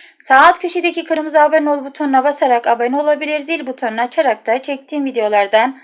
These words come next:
haberdar olabilirsiniz. Evet arkadaşlar, yine size tek renk sıralı bir modelin nasıl yapıldığını tarif edeceğim. Ve yine modelimiz tabii ki iğneden tığa. Bu sıra arkadaşlar hep iğneden tığa gidiyorum. Bu şekilde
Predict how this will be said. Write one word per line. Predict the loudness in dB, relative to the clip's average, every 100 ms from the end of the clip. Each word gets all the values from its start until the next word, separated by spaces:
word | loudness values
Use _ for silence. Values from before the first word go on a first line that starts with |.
| -20 -20 -20 _
haberdar | 0 2 2 2 4 4
olabilirsiniz. | 4 0 -2 -6 -8 -12 -14 -16 -20 _ _ -20 -20 -4
Evet | 0 2 2
arkadaşlar, | 0 -2 -6 -4 -6
yine | -4 -4 -4
size | -6 -4 0 0
tek | 0 -2 -2 -4
renk | -4 -6
sıralı | -6 2 2 2 -2
bir | -4
modelin | -4 -2 -2 -2
nasıl | -2 -2 -4
yapıldığını | -4 -6 -6 -8 -2
tarif | 2 2 0
edeceğim. | -8 -6 -4 -4 -6 _ _ _ -20 -20 _ _
Ve | 4 6 4 0 _ _ _
yine | -2 0
modelimiz | 2 2 0 -2 -4
tabii | 2 2 2 -2
ki | -4
iğneden | -2 -2 -2 0 0 0
tığa. | -2 -2 -2 -2 _ _ _ _ _ _ _ -10
Bu | -4
sıra | 2 4
arkadaşlar | 4 2 0 2 4 6
hep | 4 2
iğneden | -2 -2 0 0 2
tığa | 4 4
gidiyorum. | 2 -2 -2 -2 -4 -8
Bu |
şekilde | -6 -6 -4 -6 -2 -2